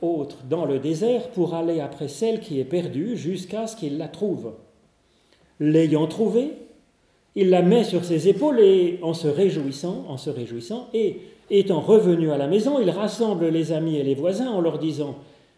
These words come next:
Réjouissez-vous avec moi, car j'ai trouvé ma brebis qui était perdue. » Ça, c'est la parabole.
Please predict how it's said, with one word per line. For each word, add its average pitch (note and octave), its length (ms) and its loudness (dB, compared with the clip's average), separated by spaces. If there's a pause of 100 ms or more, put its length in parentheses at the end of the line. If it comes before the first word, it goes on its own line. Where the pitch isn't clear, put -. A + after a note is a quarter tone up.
(120)
Réjouissez-vous F#3+ 960 2
avec C3 300 -4
moi, D#3+ 420 -6
car E3 160 -6
j'ai C#3+ 140 -6
trouvé G3 500 0
ma D#3 140 -2
brebis E3 420 -2
qui D#3+ 140 -4
était D3 180 0
perdue. » D#3 380 -6 (1000)
Ça, G3 220 -2
c'est G3 120 -4
la C#3+ 120 -2
parabole. C3 460 -6